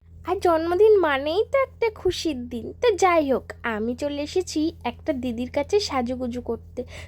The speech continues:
তোমরা কি জানো, আমি কিন্তু এই প্রথম কারোর কাছ থেকে সাজুগুজু করছি। এতদিন আমি নিজে নিজেই পাগলের মতো সাজুগুজু করতাম, সেই ছোট্টবেলা থেকে। আমি সাজুগুজু করতে খুব ভালোবাসি।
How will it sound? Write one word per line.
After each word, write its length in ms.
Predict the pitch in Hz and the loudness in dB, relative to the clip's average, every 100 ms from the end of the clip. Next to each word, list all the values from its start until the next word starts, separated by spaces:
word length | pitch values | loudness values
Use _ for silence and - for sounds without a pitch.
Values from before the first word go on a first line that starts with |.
| - | -6
তোমরা 300 | 247 247 247 | -2 0 0
কি 140 | 339 | -2
জানো, 580 | 311 294 269 320 494 320 - - | 0 0 0 4 4 4 -2 -6
আমি 260 | 247 247 | -4 -4
কিন্তু 380 | 254 277 285 359 | -6 -8 -4 2
এই 120 | 392 | 2
প্রথম 760 | 415 - 285 269 - 349 370 392 | 0 -2 -2 -2 -2 -2 0 -2
কারোর 360 | 349 311 320 | 0 2 2
কাছ 300 | 311 311 - - | 0 -2 -2 -10
থেকে 200 | 320 311 | -8 -6
সাজুগুজু 560 | 311 277 285 277 262 | -4 -4 -4 -6 -8
করছি। 500 | - 254 - - 247 - - | -2 -2 -2 -10 -8 -10 -8
এতদিন 520 | 233 - 247 285 294 | -6 -4 -4 -2 -2
আমি 200 | 302 349 | 0 0
নিজে 280 | 311 269 277 | 0 0 0
নিজেই 440 | 277 285 339 381 - - - - | 0 -2 2 2 0 -12 -10 -2
পাগলের 440 | 294 294 294 285 | 2 2 2 0
মতো 260 | 277 269 294 | 0 -2 -4
সাজুগুজু 480 | 285 254 254 247 | -2 -2 -4 -8
করতাম, 500 | 254 240 - - 233 233 - - - | -4 -6 -6 -10 -10 -10 -14 -16 2
সেই 200 | 415 403 | 4 4
ছোট্টবেলা 880 | - 392 403 403 - 392 349 269 | 4 4 6 4 0 0 2 0
থেকে। 340 | 277 262 - - | -2 -6 -8 -10
আমি 220 | 269 302 | -8 -8
সাজুগুজু 520 | 311 269 240 254 262 277 | -8 -8 -6 -6 -8 -6
করতে 360 | 294 - 392 | -6 -2 -4
খুব 520 | - - 392 427 392 | -4 2 6 6 4
ভালোবাসি। 540 | 294 254 240 240 - | -2 -2 -2 -2 -6